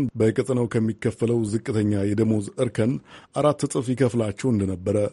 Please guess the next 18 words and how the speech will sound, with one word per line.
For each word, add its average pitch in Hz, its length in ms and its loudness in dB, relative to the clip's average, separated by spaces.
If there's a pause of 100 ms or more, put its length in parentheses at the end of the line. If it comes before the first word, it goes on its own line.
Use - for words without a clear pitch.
(140)
ከቅጥር 143 440 2
በፊት 127 380 -2
ከወንድ 131 360 -2
ሰራተኞቹ 113 720 0
መካከል 107 500 0
ስልሳ 107 300 -2
በመቶ፣ 98 300 0 (340)
ከሴት 139 360 0
ሰራተኞች 117 560 -2
መካከል 110 420 -2
ደግሞ 117 220 0 (160)
ሰባ 110 240 0
በመቶ 107 360 -2 (480)
ከዓለም 135 260 0
አቀፍ 123 440 -4
የድህነት 113 580 0 (120)
ወለል 120 320 0
በታች 107 360 -2